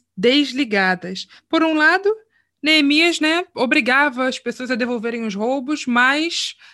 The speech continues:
não interferiu na lei que permitia que esses roubos, entre aspas, ou essas injustiças acontecessem. Esdras, por sua vez,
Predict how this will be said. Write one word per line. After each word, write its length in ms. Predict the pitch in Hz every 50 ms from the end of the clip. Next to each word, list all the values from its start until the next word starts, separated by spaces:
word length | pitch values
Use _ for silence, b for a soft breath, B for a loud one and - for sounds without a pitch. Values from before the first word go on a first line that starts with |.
| B B
não 360 | 220 226 247 254 269 285 294
interferiu 520 | 285 262 294 262 269 - 254 233 247 247
na 140 | 247 247 233
lei 260 | 220 214 214 233 240 233
que 100 | - 254
permitia 880 | - - 240 226 240 240 220 - - - 240 240 240 220 202 185 185 185
que 360 | - - 208 202 196 196 196 B B B B B
esses 800 | B 190 190 185 - 220 208 143 190 190 185 185 - - - - b b b b
roubos, 500 | 170 175 208 226 233 208 190 208 196 208
entre 280 | 208 202 202 202 196
aspas, 640 | 185 185 196 202 202 196 - - - 185 180 170 170
ou 440 | 185 190 190 190 190 190 190 185 185 b b b b b b b b _
essas 400 | - - 190 190 - 226 208 196 226
injustiças 720 | 226 226 202 220 208 - - - - 226 214 - 208 190 214
acontecessem. 920 | 202 - 202 196 185 196 185 185 - 190 175 175 165 - - 180 175 180 b b b b b b b b _ -
Esdras, 560 | 185 185 196 196 214 214 190 202 214 226 226 -
por 200 | - 247 - -
sua 200 | - 247 254 262
vez, 540 | 226 240 262 277 302 311 330 320 - -